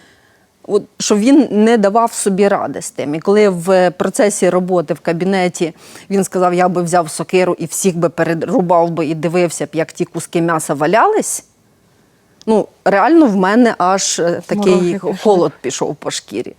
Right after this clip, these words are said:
Speaker 1: коли я те побачила.
Speaker 2: Як батькам, от, якщо от в-,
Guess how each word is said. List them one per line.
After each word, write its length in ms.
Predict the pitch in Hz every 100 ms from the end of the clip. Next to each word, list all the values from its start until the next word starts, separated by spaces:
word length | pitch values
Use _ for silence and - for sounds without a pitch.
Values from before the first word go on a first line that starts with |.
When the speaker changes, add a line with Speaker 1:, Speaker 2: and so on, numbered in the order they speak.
| _ _ _
Speaker 1:
коли 200 | - 151
я 100 | 139
те 180 | 160 165
побачила. 640 | - 151 143 - - - 175 - -
Speaker 2:
Як 280 | 196 269 294
батькам, 460 | 311 302 - 180 175
от, 220 | 170 - - -
якщо 520 | 202 208 - 269 208
от 160 | 185
в-, 60 | 190